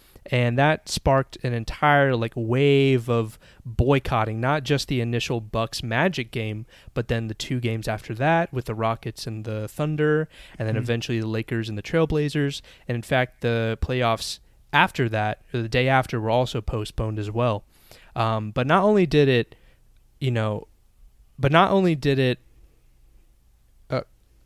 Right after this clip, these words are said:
Speaker 1: postpone the N B A playoffs, it also postponed a lot of other games, uh,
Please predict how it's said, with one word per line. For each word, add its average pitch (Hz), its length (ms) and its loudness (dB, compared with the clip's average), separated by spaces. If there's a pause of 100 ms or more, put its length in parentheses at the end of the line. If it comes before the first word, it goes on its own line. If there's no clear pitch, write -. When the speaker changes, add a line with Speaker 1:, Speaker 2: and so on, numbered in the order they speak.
(140)
Speaker 1:
postpone 151 720 2
the 123 260 2
N 139 160 0
B 123 200 2
A 185 180 6
playoffs, 110 560 -4
it 139 80 -6
also 170 280 -4
postponed 143 540 -2
a 123 40 -2
lot 120 200 0
of 113 180 -4
other 147 220 2
games, 110 600 -4 (480)
uh, 123 180 -2